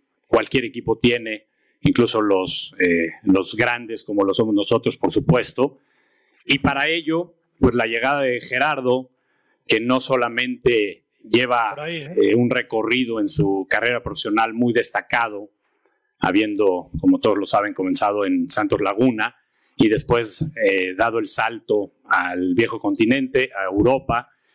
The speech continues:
Speaker 1: y jugar en una liga importante
Speaker 2: Bien, hasta ahí.
Speaker 1: y
Speaker 2: El resto la
Speaker 1: jugar
Speaker 2: sabemos.
Speaker 1: recurrentemente.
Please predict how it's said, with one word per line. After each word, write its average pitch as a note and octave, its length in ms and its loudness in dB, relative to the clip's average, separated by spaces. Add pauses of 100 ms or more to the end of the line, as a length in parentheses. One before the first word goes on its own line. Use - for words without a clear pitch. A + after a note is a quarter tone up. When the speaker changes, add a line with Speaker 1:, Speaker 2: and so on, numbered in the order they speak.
(140)
Speaker 1:
y - 120 4
jugar A#2 360 0
en A#2 100 -8
una A#2 180 -2
liga A2+ 440 -2
importante B2 840 -2
Speaker 2:
Bien, A#2 180 -4
hasta F#3 220 -2
ahí. G3 220 -4 (180)
Speaker 1:
y D#4 140 4
Speaker 2:
El D4 120 2
resto C#4 220 0
la - 40 4
Speaker 1:
jugar - 160 0
Speaker 2:
sabemos. A3 440 -2
Speaker 1:
recurrentemente. A3 440 -2